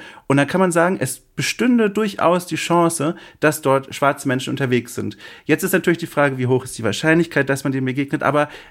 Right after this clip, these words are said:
zumindest kann man sagen, es gab sie. Aber das Spiel Kingdom Come entscheidet ganz bewusst, jetzt in dem konkreten Beispiel, wir nehmen die raus.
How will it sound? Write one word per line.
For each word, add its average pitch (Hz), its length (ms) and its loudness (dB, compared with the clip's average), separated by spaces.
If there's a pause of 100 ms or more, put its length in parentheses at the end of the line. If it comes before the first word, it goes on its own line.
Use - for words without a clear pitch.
(120)
zumindest 175 380 0
kann 165 80 -4
man 156 140 2
sagen, 147 240 0
es - 160 -8
gab 123 320 0
sie. - 240 -10 (240)
Aber 127 160 0
das 120 140 -2
Spiel 196 400 -6
Kingdom 139 340 -2
Come 196 400 0
entscheidet 143 560 -2
ganz 165 200 -2
bewusst, 127 500 -4
jetzt 135 200 -6
in 135 60 0
dem 123 100 -2
konkreten 127 420 -4
Beispiel, 156 420 0 (360)
wir 139 100 4
nehmen 147 240 4
die 139 100 2
raus. 101 440 0